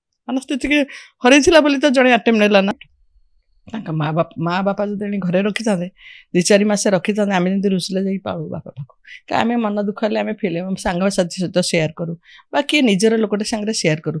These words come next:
ସେ ଯଦି କାହା ସାଙ୍ଗେ ସେୟାର କରିପାରୁନଥିଲା, କି ଘର, ବହୁତ ଜଣ ଜାଣିଛନ୍ତି, ବ-, ପେଟ ଭିତରେ ରଖିବେ ପଛେ କାହାକୁ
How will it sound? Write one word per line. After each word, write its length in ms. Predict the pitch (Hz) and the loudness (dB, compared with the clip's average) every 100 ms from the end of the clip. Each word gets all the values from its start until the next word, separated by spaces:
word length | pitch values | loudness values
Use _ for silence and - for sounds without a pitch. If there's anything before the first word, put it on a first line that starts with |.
| - | -8
ସେ 120 | - | -8
ଯଦି 180 | 240 240 | -8 -6
କାହା 160 | 240 226 | -6 -4
ସାଙ୍ଗେ 160 | 233 226 | -6 -4
ସେୟାର 160 | 208 202 | -4 -4
କରିପାରୁନଥିଲା, 840 | 214 208 208 190 202 190 - 190 - - - _ _ | -4 -4 -4 -2 -4 -4 -4 -4 -4 -14 -20 _ _
କି 100 | 269 | -4
ଘର, 200 | 240 220 220 202 | 0 2 2 2
ବହୁତ 140 | 254 | 2
ଜଣ 140 | 269 269 262 | 2 0 0
ଜାଣିଛନ୍ତି, 400 | 233 220 262 277 190 | -2 -4 -6 -6 -8
ବ-, 160 | 180 180 | -8 -8
ପେଟ 200 | 202 196 | -8 -6
ଭିତରେ 300 | 240 240 240 240 | -4 -4 -4 -4
ରଖିବେ 360 | 190 - 220 226 | -4 -6 -10 -8
ପଛେ 220 | 220 240 | -10 -10
କାହାକୁ 300 | 214 180 185 | -8 -8 -10